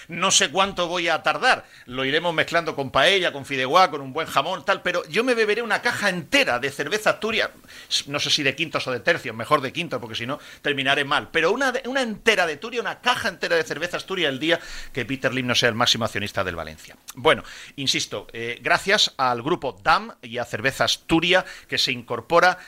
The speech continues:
a nuestro ejército de sinataduras, que tiene, le explicaba yo antes a Juan Martín Queral, dos grandes líneas de actuación. Las repito siempre porque no nos importa nada más que eso. Uno, ayudar, colaborar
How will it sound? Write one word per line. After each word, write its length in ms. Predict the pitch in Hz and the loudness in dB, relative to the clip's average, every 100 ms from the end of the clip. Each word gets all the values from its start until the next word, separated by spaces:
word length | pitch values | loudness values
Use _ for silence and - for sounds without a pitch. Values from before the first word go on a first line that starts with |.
| - - | -18 -6
a 160 | 143 143 | 0 0
nuestro 400 | 151 165 - 170 | 2 -2 2 0
ejército 720 | 151 208 226 - 156 - 147 | 2 2 2 0 -6 0 0
de 100 | 135 | 2
sinataduras, 760 | - 135 131 131 165 214 220 - | 0 0 -2 -2 0 0 0 0
que 180 | - 147 | 0 -2
tiene, 560 | 226 254 262 262 214 - | 2 0 2 -2 -2 -8
le 100 | 127 | -8
explicaba 400 | 123 135 160 160 | -6 0 4 4
yo 100 | 151 | 4
antes 220 | 151 131 | 0 -4
a 60 | 123 | -2
Juan 160 | 143 | -2
Martín 280 | 131 - 135 | -2 -6 -8
Queral, 300 | 127 147 160 - | 0 0 0 -10
dos 440 | 113 185 208 - | -2 2 2 0
grandes 520 | 127 165 160 165 - - - - - | 0 0 2 0 0 -2 -20 -18 -8
líneas 460 | 127 170 170 143 | 0 2 4 2
de 100 | 139 | 2
actuación. 520 | 131 - 113 117 90 _ _ _ - | 0 0 -6 -6 -12 _ _ _ -6
Las 180 | 143 - | 0 0
repito 380 | 147 220 214 | 0 -4 -2
siempre 340 | 175 226 220 214 | -2 -2 0 0
porque 240 | 180 180 | 0 0
no 80 | 190 | 0
nos 180 | 226 - | 0 -4
importa 360 | 175 208 202 | -4 -4 0
nada 180 | 175 170 | 2 4
más 160 | 156 - | 4 0
que 140 | 127 | -2
eso. 260 | 104 - - - - - | 0 -2 -4 -20 -20 0
Uno, 300 | 226 165 - _ _ _ _ _ _ | 2 2 0 _ _ _ _ _ _
ayudar, 520 | - 156 151 175 208 208 | -2 0 0 0 0 0
colaborar 600 | 151 139 139 156 180 | 2 4 4 4 4